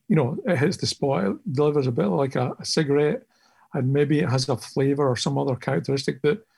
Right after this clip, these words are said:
suits that individual. And then over time they say, "You know,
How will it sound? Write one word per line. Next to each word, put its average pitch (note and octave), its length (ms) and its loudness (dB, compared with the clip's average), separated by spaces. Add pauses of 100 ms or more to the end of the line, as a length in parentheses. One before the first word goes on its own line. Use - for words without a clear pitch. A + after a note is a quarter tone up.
(120)
suits F3 320 0
that C#3+ 140 -2
individual. C3 640 0 (380)
And D3+ 140 2
then F3 140 8
over C#3+ 180 2
time C#3+ 220 0
they C#3 80 -2
say, D3 180 0
"You D#3 140 2
know, E3+ 240 2